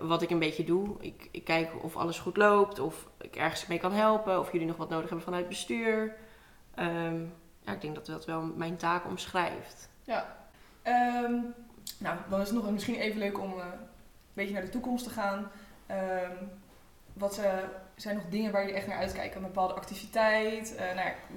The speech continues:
Speaker 2: we zitten nu natuurlijk bij de podcast,
Speaker 1: Ja,
Speaker 2: dat is
Speaker 1: ik,
Speaker 2: ook
Speaker 1: eh,
Speaker 2: een, eh, van jullie
Speaker 1: vind
Speaker 2: dingen.
Speaker 1: dit echt, eh, ontzettend leuk. De mediacommissie is natuurlijk een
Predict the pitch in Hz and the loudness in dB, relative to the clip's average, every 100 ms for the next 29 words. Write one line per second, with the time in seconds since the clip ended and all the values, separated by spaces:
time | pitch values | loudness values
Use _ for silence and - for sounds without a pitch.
0 | 180 180 180 190 190 190 185 185 196 196 | -8 -6 -4 -2 -2 -2 -2 -2 -4 0
1 | 190 - 214 175 196 196 196 160 147 143 | -2 6 8 8 6 4 4 4 4 2
2 | 190 190 190 202 202 202 185 170 170 170 | 0 -4 -6 -6 -2 4 6 8 6 4
3 | 123 180 - 165 165 165 151 170 180 175 | 0 0 0 4 6 6 4 2 2 2
4 | 160 170 190 175 170 170 170 175 170 190 | 4 4 4 6 6 6 4 2 2 2
5 | 170 175 170 165 165 160 | 2 6 4 4 0 -2